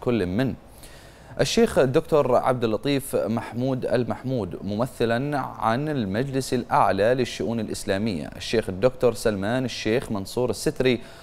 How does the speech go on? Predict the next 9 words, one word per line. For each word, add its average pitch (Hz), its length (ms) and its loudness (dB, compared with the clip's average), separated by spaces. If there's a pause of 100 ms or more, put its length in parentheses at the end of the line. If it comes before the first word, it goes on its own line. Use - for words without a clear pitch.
(280)
ممثلا 180 640 4
عن 127 260 2
المجلس 131 460 -2
الأعلى 120 320 2
للشؤون 104 320 -4
الإسلامية، 82 560 -6 (440)
رئيس 110 360 -2
جامعة 95 600 0
البحرين، 98 680 -2